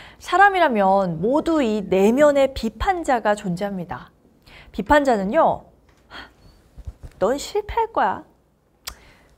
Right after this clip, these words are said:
그들은 널 싫어해." 라고 속삭이면서 우리의 행동을 비판하고 판단하며 비난할 기회를 노리고 있죠.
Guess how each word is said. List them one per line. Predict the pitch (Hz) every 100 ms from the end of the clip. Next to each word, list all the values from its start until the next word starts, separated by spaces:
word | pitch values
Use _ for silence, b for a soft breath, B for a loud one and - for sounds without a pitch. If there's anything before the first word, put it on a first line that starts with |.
| _
그들은 | - 202 254 370
널 | 247 330
싫어해." | - - 427 233 240 254 _ _ b b b -
라고 | 208 254 294 370
속삭이면서 | 381 381 392 381 339 294 220 269 311 247 180
우리의 | 202 254 339 359
행동을 | 359 349 320 294 294 294
비판하고 | - 214 - - 277 214 208 190 190 190 B B
판단하며 | - 392 370 339 220 185 277 359 B B -
비난할 | - 233 349 339 214
기회를 | 214 202 190 214
노리고 | 185 180 185
있죠. | 175 - 117